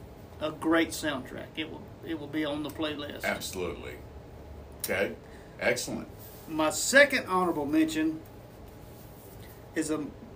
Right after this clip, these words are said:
Speaker 1: movie from nineteen sixty-nine, Easy Rider.
Speaker 2: Man,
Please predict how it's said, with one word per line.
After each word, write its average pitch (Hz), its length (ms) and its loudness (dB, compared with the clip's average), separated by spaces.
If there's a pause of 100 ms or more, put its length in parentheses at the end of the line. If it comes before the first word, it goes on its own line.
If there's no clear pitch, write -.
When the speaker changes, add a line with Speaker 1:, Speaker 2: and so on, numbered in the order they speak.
(300)
Speaker 1:
movie 190 340 8
from 147 280 0
nineteen 175 540 2
sixty-nine, 175 1000 2 (540)
Easy 170 440 8
Rider. 143 480 6 (680)
Speaker 2:
Man, - 480 -6